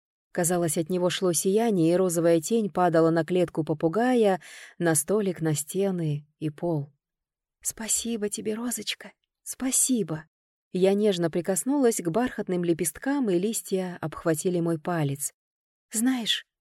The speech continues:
я не думала, что в чужом мире найду свое счастье». «Марьяжная жена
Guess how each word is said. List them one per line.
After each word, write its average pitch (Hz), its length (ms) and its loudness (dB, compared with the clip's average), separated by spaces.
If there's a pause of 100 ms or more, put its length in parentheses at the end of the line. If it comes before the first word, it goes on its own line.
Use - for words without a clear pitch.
(340)
я 196 240 2
не 196 140 4
думала, 185 340 0
что 175 220 -2
в - 40 -14
чужом 190 380 0
мире 196 240 0
найду 185 280 -2
свое 196 280 -2
счастье». - 760 -6 (840)
«Марьяжная 226 800 2
жена 254 480 0